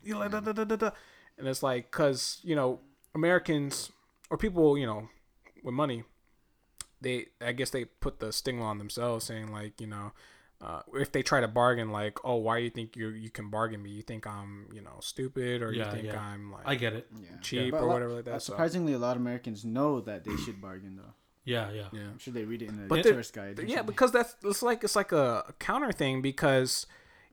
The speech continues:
Speaker 1: if you should bargain, because they know you're,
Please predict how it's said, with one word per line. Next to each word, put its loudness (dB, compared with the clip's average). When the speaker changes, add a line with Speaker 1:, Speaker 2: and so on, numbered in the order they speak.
Speaker 1:
if 4
you 2
should 2
bargain, 6
because 2
they 4
know 6
you're, 6